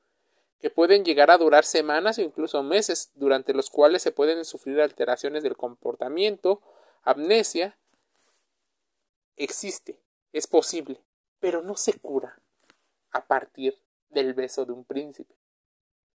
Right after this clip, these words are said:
Se cura yendo al médico, se cura recurriendo a los especialistas. Ojo con ello. El síndrome de Alicia, o síndrome de Alicia en el País de las Maravillas.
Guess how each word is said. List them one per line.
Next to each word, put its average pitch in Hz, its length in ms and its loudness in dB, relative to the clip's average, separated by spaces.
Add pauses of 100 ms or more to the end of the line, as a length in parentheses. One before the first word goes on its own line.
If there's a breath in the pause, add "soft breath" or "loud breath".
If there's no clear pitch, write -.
(600)
Se - 180 -6
cura 269 220 2
yendo 151 260 0
al 135 80 -6
médico, 170 400 2 (440)
se - 360 -6
cura 156 420 2
recurriendo 139 760 0
a - 20 6
los 127 220 -2
especialistas. - 960 -10 (1120)
Ojo 156 320 4
con 131 180 -4
ello. 120 180 -8 (760)
El 147 100 0
síndrome 262 640 0
de 151 220 0
Alicia, 160 480 -2 (160)
o 131 160 -8
síndrome 139 400 -6
de 123 80 -2
Alicia 127 320 -4
en 127 80 -4
el 123 100 -8
País 123 220 0
de 131 100 0
las 123 220 -2
Maravillas. 135 1000 -4